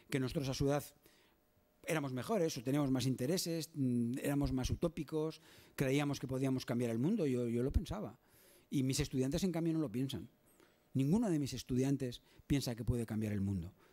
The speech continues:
Todos intentan acomodarse al mundo que tienen, sacar,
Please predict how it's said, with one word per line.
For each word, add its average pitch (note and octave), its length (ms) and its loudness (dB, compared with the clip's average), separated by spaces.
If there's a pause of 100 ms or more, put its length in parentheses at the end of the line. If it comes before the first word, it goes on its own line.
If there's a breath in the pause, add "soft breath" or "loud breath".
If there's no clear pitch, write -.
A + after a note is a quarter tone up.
(160 soft breath)
Todos F#3 240 2
intentan F3+ 420 0
acomodarse D#3 680 0 (360 soft breath)
al A2+ 140 0
mundo D#3+ 260 2
que C#3+ 100 -2
tienen, F3 460 2 (840 loud breath)
sacar, D3+ 480 -2